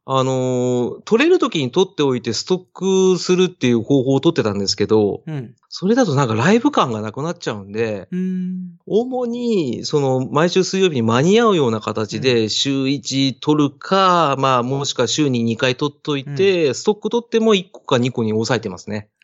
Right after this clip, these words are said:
Speaker 2: おー。じゃあそこは結構ライブ感というかリアルタイムな、
Speaker 1: うん。
Speaker 2: まあ、あー、一週も二週も前の放送を流すっていう感じではなく。
Speaker 1: そうっすね。そういう風にしたくなったんですよね。
Speaker 2: うーん。
Speaker 1: うん。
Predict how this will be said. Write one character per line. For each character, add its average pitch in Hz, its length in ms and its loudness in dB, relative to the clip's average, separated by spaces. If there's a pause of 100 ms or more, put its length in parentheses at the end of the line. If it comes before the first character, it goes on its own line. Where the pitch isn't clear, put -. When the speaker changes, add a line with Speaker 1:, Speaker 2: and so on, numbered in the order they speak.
(160)
Speaker 2:
お 107 320 -14
ー。 - 20 -20 (180)
じ 160 100 -10
ゃ 143 120 -2
あ 123 40 -6
そ 135 160 -10
こ 156 100 -6
は 143 180 0
結 165 220 -10
構 117 220 -6
ラ 113 160 -4
イ 117 60 -6
ブ 117 120 -14
感 101 220 -10
と - 120 -14
い 104 40 -8
う 98 60 -12
か 101 140 -10
リ 110 160 -8
ア 107 60 -6
ル 107 80 -10
タ 117 200 -10
イ 104 60 -16
ム 101 140 -18
な、 107 380 -10 (160)
Speaker 1:
う 139 40 -6
ん。 117 80 -8 (120)
Speaker 2:
ま 123 360 -10
あ、 101 240 -14
あ - 40 -20
ー、 - 80 -20
一 123 120 -16
週 - 260 -8
も 156 120 -8
二 147 140 -8
週 151 220 -8
も 147 160 -6
前 151 260 -4
の 117 140 -8
放 120 220 -10
送 123 160 -14
を 117 40 -12
流 113 60 -12 (200)
す - 120 -16
っ - 40 -20
て 131 80 -10
い - 20 -8
う 113 40 -10
感 131 220 -12
じ 147 120 -14
で 196 80 -8
は 135 120 -6
な 95 160 -14
く。 95 240 -20 (140)
Speaker 1:
そ 131 480 -6
う - 20 -4
っ - 20 -2
す 120 340 -4
ね。 135 600 2
そ 147 220 2
う 160 40 6
い 170 60 6
う 165 40 4
風 190 120 4
に 127 100 2
し - 120 -2
た 151 180 2
く 160 240 2
な 156 160 2
っ 175 140 -10
た 131 140 0
ん 110 60 -4
で 107 100 -6
す - 140 -12
よ 101 100 -8
ね。 131 320 -6
Speaker 2:
う 147 40 -8
ー 147 40 -6
ん。 156 880 -14
Speaker 1:
う 123 80 -8 (680)
ん。 - 40 -12